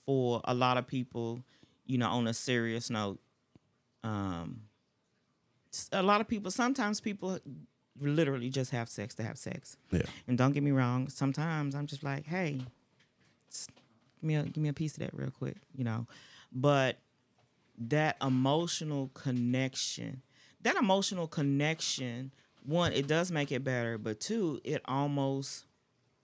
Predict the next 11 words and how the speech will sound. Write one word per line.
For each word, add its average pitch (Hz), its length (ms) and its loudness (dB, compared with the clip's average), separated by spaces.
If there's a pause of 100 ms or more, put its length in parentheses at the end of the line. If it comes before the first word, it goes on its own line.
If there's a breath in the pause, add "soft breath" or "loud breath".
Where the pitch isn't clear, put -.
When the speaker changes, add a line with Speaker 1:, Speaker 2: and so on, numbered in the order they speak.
(160)
Speaker 1:
it's 165 160 4
almost 170 320 4
an 147 80 4
aphrodisiac 123 800 2
for - 140 -12
me. 117 240 -10 (880 loud breath)
Speaker 2:
I 117 120 10
get 107 300 8
that. - 240 -4 (920)
I 120 80 12
get, 151 320 10